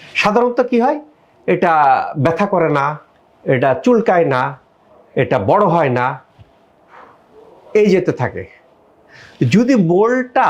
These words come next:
মোলটা কি? মোলটা cluster of melanocyte gather in the skin, অর্থাৎ melanocyte ক্লাস্টার অনেকগুলি যখন জমা হয়, জমা হয়ে আমাদের ত্বকের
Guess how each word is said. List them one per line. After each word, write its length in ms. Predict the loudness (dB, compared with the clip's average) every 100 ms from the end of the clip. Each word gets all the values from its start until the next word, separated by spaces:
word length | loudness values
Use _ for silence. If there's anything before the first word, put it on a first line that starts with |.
| 0 -2 -10 _ _ _ _ _ _ _ _ _ _ _ _ _ 0
মোলটা 300 | 2 2 -2 -4
কি? 100 | -10 -12 -4 -2
মোলটা 300 | 0 -2 -4 -4 -2
cluster 440 | -2 -2 -2 0 0
of 60 | 0
melanocyte 680 | 0 2 0 -2 0 0 -4 -16 _ -20 -14 -4 -2
gather 300 | 2 0 -2 -8 _ -4
in 60 | -2
the 60 | -2 -4
skin, 220 | -8 -8 -12 _ _ _ -4
অর্থাৎ 280 | -4 -2 -4 -6 _ _ _ -2 0
melanocyte 840 | 2 2 0 -2 -2 -2 -2 -6 _ _ _ -20 -8 -2
ক্লাস্টার 440 | -2 -2 -4 -4 -2 -2
অনেকগুলি 520 | 0 -2 0 0 0 -2 -2
যখন 180 | 0 -2 0
জমা 280 | 0 2 0 0
হয়, 240 | 0 0 -2 -12 _ -12 -2
জমা 220 | 0 2 2
হয়ে 160 | 2 0 0
আমাদের 260 | -2 -2 -4 -4
ত্বকের 380 | -4 -2 -4